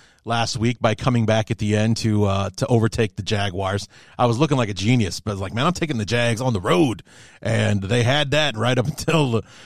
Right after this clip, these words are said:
the last minute, uh, before, uh, the rookie Jahan Dotson caught the touchdown pass to take the lead for good, uh, over Jacksonville. So, you know, even though they're on the road, I,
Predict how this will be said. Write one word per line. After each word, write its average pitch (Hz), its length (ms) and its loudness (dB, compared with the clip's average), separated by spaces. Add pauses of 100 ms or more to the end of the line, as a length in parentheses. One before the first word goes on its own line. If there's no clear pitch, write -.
(120)
the 110 80 -4
last 123 380 0
minute, 127 360 4
uh, 101 280 2
before, 107 480 2
uh, 104 140 2
the 98 120 0
rookie 110 340 2 (320)
Jahan 113 320 0
Dotson 110 420 0
caught 117 200 2
the - 60 -10
touchdown 110 440 0
pass 110 300 0
to 107 80 -10
take 107 220 -4
the 104 80 -2
lead 107 180 -2
for 98 140 -8
good, 101 320 0 (580)
uh, 107 240 2
over 107 240 4
Jacksonville. 98 680 0 (680)
So, 101 480 0 (840)
you 117 120 2
know, 110 240 4
even 190 220 4
though 196 120 6
they're 185 160 6
on 180 140 6
the 160 80 6
road, 165 400 6
I, 127 180 4